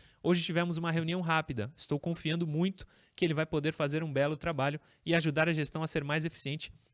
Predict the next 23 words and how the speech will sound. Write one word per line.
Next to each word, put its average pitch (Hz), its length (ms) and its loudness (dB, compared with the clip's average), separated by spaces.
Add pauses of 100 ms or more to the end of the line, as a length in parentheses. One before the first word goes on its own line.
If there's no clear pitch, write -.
(100)
no 160 160 0
marketing", 127 600 2 (440)
disse 196 300 2
Andrés 170 240 2
Rueda 156 260 2
também 180 360 4
ao 170 60 0
canal 147 280 2
De 127 140 -2
Olho 147 180 4
no 156 80 -2
Peixe. 131 540 0 (760)
É, 120 400 0
o 120 60 0
Santos 120 220 -2
não 123 80 2
podia 127 180 4
ficar 123 180 0
sem 113 160 0
ninguém, 131 320 0
Marcelo 113 320 0
Frazão 110 360 0
saiu 107 340 0